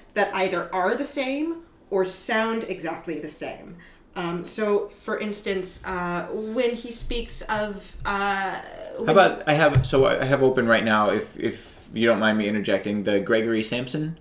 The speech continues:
Speaker 2: scene from the beginning of Romeo and Juliet, which is a very famous example of puns, such as
Speaker 1: Absolutely, let's do it.
Speaker 2: So basically, we're gonna read, again, continuing a, a reading theme of today,
Speaker 1: Mm-hmm.
Speaker 2: uh, a small section of the beginning of Romeo and Juliet.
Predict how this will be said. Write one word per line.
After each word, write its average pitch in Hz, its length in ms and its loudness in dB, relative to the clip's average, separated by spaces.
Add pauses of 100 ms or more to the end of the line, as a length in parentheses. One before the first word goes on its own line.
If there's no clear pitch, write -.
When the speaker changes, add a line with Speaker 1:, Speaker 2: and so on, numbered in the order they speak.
(120)
Speaker 2:
scene 131 420 -2 (300)
from 127 220 0
the 127 60 2
beginning 127 320 2
of 117 80 -2
Romeo 120 280 4
and 117 80 -2
Juliet, 127 480 6
which 104 160 0
is 104 100 0
a 101 60 -2
very 107 240 4
famous 95 500 -6
example 95 520 -4
of 98 200 -6
puns, 90 520 -4
such - 240 -2
as 98 80 2
Speaker 1:
Absolutely, 151 360 -2
let's 156 220 -8
do 160 120 -6
it. - 120 -12 (180)
Speaker 2:
So 220 120 6
basically, 233 300 8
we're 190 160 10
gonna 170 280 6
read, 120 480 -2 (160)
again, 113 400 2 (340)
continuing 101 480 -2
a, 98 100 -4 (120)
a 92 80 -2
reading 104 400 0
theme 95 260 -4
of 98 100 -6
today, 101 460 0
Speaker 1:
Mm-hmm. 202 180 2
Speaker 2:
uh, 107 300 6
a 113 60 4
small 117 240 4
section 123 360 2
of 113 260 4
the 117 60 0
beginning 123 380 4
of 117 100 0
Romeo 120 300 6
and 123 100 2
Juliet. 147 500 2